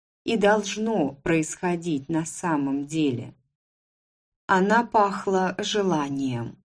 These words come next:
Снова тихонько всхлипывала и кусала губы, но уже не от боли, и это было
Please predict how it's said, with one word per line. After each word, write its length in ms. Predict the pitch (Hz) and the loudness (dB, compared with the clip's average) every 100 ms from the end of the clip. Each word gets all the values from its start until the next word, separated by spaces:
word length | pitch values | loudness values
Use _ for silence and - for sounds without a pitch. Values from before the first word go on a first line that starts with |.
| _ _ _ | _ _ _
Снова 460 | - - 226 190 165 | -8 -2 2 4 4
тихонько 520 | 175 185 180 170 180 | 0 -2 0 0 -2
всхлипывала 840 | 175 - - 240 240 202 170 165 160 | -4 -6 -2 0 0 0 0 0 0
и 140 | 156 196 | -2 -4
кусала 600 | 196 196 - 208 196 196 | -6 -6 -2 -2 0 -2
губы, 580 | 190 208 165 143 147 160 _ _ _ | -2 -2 0 0 -2 -4 _ _ _
но 460 | 196 202 202 226 262 | -4 0 0 0 0
уже 500 | 262 240 170 160 156 | 0 2 2 2 2
не 240 | - 208 185 | -2 -2 0
от 200 | 165 151 | 0 -2
боли, 580 | 139 113 104 110 - - - | -6 -6 -6 -8 -10 -14 -6
и 200 | 156 - | -6 -2
это 380 | 175 208 202 233 | -2 0 -2 -4
было 600 | 196 202 196 196 196 | 2 2 2 -2 -4